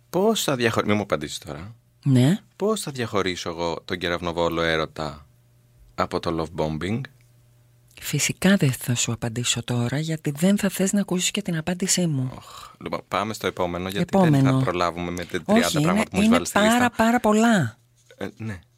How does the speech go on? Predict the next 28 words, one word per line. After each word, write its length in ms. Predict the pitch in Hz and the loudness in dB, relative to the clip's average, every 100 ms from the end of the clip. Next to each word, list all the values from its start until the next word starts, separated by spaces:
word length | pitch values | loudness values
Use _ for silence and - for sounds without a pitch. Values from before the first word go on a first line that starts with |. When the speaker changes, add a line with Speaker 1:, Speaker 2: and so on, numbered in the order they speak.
| - | -8
Speaker 1:
πες 200 | 135 123 | -6 -6
μου, 180 | 85 82 | -10 -10
τι, 100 | 143 | -10
είναι 440 | 139 156 196 208 | -8 -6 -6 -4
άλλα. 180 | 190 90 - - | -4 -4 -6 -2
Speaker 2:
Επόμενο, 680 | 262 - 349 427 320 165 151 | 0 4 4 4 4 2 0
σου 160 | 214 | -2
δίνω 220 | 220 349 | -2 -4
ένα 140 | 381 359 | -4 -2
παράδειγμα 540 | 320 381 339 151 135 | 2 2 2 2 2
τώρα, 200 | 127 123 | 2 0
έτσι; 520 | 127 127 190 175 113 113 | 0 0 2 2 0 -4
Speaker 1:
Ναι, 220 | 117 139 | -6 -4
ναι, 120 | 135 | -4
ναι. 220 | 131 104 - _ - - - _ | -6 -8 -12 _ -20 -20 -20 _
Speaker 2:
Εμ, 420 | - 233 233 226 220 - _ - - - | 0 2 4 4 2 -4 _ -16 -16 -2
πι-, 200 | 403 392 - - - | 2 2 -2 -16 -12
ε, 720 | 269 - 330 - 117 - - | -10 -6 -6 -6 -6 -6 -2
Speaker 1:
Ε, 80 | 135 | 0
ωραία, 160 | 113 - | 0 -2
ας 140 | 120 | -8
πούμε, 160 | - 104 | -2 -2
έχει 360 | 113 107 - - - - - - - | 0 -2 -4 -12 -14 -20 -20 -14 -2
How 240 | 117 127 | 0 2
they 120 | 123 110 - | 0 0 0
talk 140 | 123 | -2
to 180 | - - | -4 -4
servers 320 | 110 107 123 | 0 0 -2